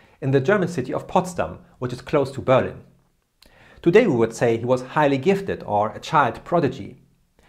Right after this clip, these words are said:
He could read and write long before he started school and was mainly interested in chemistry, or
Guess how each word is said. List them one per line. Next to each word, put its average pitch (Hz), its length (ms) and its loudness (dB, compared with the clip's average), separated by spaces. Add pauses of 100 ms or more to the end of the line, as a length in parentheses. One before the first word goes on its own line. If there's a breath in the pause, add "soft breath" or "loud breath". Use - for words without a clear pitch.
(140 soft breath)
He 151 80 -2
could 131 140 -4
read 175 220 0
and 110 120 -8
write 120 300 4 (260 loud breath)
long 220 200 2
before 131 280 -2
he 127 60 -4
started 127 340 -4
school 101 500 -6 (240 soft breath)
and 127 120 -4
was 147 100 -4
mainly 190 300 0
interested 131 400 -4
in 117 60 -10
chemistry, 170 640 -2 (120)
or 113 280 -2